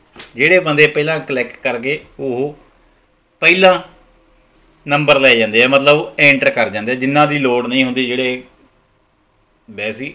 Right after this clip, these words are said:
ਏਜੰਟਾਂ ਦੇ ਭਰੇ ਹੁੰਦੇ ਆ। ਮਾਫੀਆ ਦੀ ਘੁਸਪੈਠ, ਮਾਫੀਆ ਦੀ ਘੁਸਪੈਠ ਕਿਹਨੂੰ ਕਹਿੰਦੇ ਆ? ਬਈ ਕਾਨੂੰਨੀ ਤੌਰ 'ਤੇ ਅੱਖਾਂ ਸਰਕਾਰ ਬੰਦ ਕਰਕੇ ਇੱਕ ਕਲਿੱਕ ਡੇਟ ਰੱਖਦੀ ਆ, ਹੈ ਨਾ,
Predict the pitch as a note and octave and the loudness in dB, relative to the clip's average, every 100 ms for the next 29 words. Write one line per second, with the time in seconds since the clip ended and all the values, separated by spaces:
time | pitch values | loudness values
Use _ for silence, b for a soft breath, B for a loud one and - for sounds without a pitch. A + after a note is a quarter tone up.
0 | - B2 A#2 A2 A2+ A2 A2 - G2+ G2+ | -12 -4 -2 -2 -2 -2 -2 -2 -4 -4
1 | G2 G#2+ C3+ F3+ F#3+ G3 F#3 F3 F3+ F#3 | -6 0 4 4 4 4 4 2 -2 -2
2 | F3+ F3 D#3 G#2+ G#2 F#2 _ _ _ _ | 0 2 2 2 -2 -12 _ _ _ _
3 | _ _ A2+ C#3 E3 F#3 F#3 F3+ F3+ - | _ _ -8 -4 -4 0 2 2 0 -6
4 | - E3+ C#3+ B2+ - - C#3 D3+ D3 D3 | -4 0 2 0 -6 -14 -12 -8 -6 0
5 | C#3 C#3+ - _ _ _ _ b b _ | 0 0 -12 _ _ _ _ b b _
6 | _ C3+ D#3 D3 D3+ D3+ - F3 F#3 F#3+ | _ 2 4 2 -2 -8 -2 0 2 2
7 | F#3+ F#3+ F3+ E3+ F3+ E3 - D#3+ E3 D#3 | 2 4 2 4 2 2 0 -2 -2 -4
8 | D3+ D3+ D3 D3 C#3 C3+ C#3 C#3+ C3+ D3 | 0 4 4 4 2 4 2 2 0 -2
9 | C#3 - C#3 C3+ C3 C3 C3 C3+ B2+ B2 | -4 -4 -2 0 0 -2 -6 -4 -4 -4
10 | B2+ B2+ B2 B2+ A2+ A2+ A#2+ B2 - - | -4 -4 0 0 0 0 -6 -6 -10 -16
11 | C3+ C#3+ | -12 -12